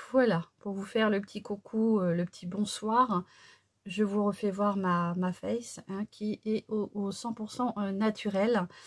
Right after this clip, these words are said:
J'ai juste mis, euh, mes soins, euh, de nuit, c'est-à-dire ma crème Energy Peps, euh, de chez Kiotis, hein. Euh, vous le savez, je suis en partenariat non rémunéré avec ma conseillère de chez Stanome, Annick.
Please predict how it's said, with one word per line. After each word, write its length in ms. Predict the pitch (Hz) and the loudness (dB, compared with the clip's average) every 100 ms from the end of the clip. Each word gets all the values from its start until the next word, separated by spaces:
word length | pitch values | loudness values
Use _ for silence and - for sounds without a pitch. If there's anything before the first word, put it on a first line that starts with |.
| - - - | -18 -18 -6
J'ai 300 | 208 208 247 | 2 6 8
juste 300 | 226 233 226 | 6 4 2
mis, 240 | 240 247 - | 0 0 0
euh, 140 | 196 196 | -2 0
mes 160 | 202 | 0
soins, 480 | 208 - 208 208 - 185 | 0 -2 0 2 0 -2
euh, 120 | 180 | -2
de 240 | 165 185 | 0 2
nuit, 300 | 185 180 175 | 4 4 4
c'est-à-dire 560 | 208 208 185 190 180 196 | 0 -4 -2 -2 0 0
ma 180 | 196 175 | 0 -2
crème 520 | - - 196 202 175 - - - - _ 220 | -4 -2 0 2 0 -4 -14 -18 -20 _ 0
Energy 400 | 233 220 214 208 | 4 4 2 -2
Peps, 500 | 208 196 202 - - | 0 -2 -2 -10 -6
euh, 140 | 185 165 | -2 0
de 160 | 202 | 0
chez 200 | 214 220 | 0 -2
Kiotis, 640 | - 185 170 - 202 - - | -4 -4 -6 -8 -10 -10 -8
hein. 220 | 185 180 214 - - - - | -4 -4 -6 -18 -20 -18 -10
Euh, 140 | 185 | -8
vous 120 | 180 185 | -4 0
le 120 | 170 | -2
savez, 300 | - 165 208 | -2 -4 -2
je 120 | 196 | -2
suis 300 | 160 180 175 | -4 -4 -2
en 100 | 165 | -2
partenariat 680 | 170 - - 175 170 175 175 | -2 -10 -4 -2 0 0 0
non 440 | 170 180 196 208 214 | 2 4 6 6 6
rémunéré 600 | 214 208 196 196 190 180 | 6 4 2 0 -2 -2
avec 420 | 190 180 180 - | -2 -2 -2 -4
ma 140 | 180 170 | -4 -2
conseillère 600 | 175 165 170 170 175 175 | -2 -2 0 2 2 0
de 100 | 180 | -2
chez 180 | - 175 | -2 -4
Stanome, 500 | - 165 170 170 - | -4 0 4 2 2
Annick. 500 | 165 147 220 - - | 2 2 2 -2 -12